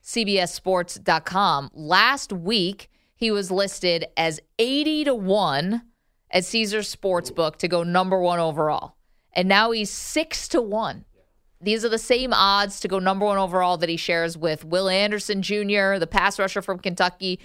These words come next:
or excuse me, from Alabama, and Kentucky quarterback Will Levis.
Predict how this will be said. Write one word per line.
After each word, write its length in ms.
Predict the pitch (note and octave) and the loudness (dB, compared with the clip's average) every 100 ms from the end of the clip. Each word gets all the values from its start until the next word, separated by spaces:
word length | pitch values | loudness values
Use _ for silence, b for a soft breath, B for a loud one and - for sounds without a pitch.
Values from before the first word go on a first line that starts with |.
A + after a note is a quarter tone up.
| b b | b b
or 60 | F#3 | -4
excuse 200 | F3+ G#3+ | -2 -2
me, 60 | F#3 | 0
from 240 | F#3 F3 | -2 2
Alabama, 520 | D3+ D#3+ F3+ F3+ F3 F3 | 4 4 4 2 4 2
and 180 | F3 | 0
Kentucky 400 | F3 E3 F3+ F3+ | -4 -2 -2 -2
quarterback 420 | E3+ E3+ E3 D#3+ D3+ | -2 0 2 2 0
Will 160 | D#3 C#3+ | -4 -4
Levis. 440 | - - - | -8 -12 -20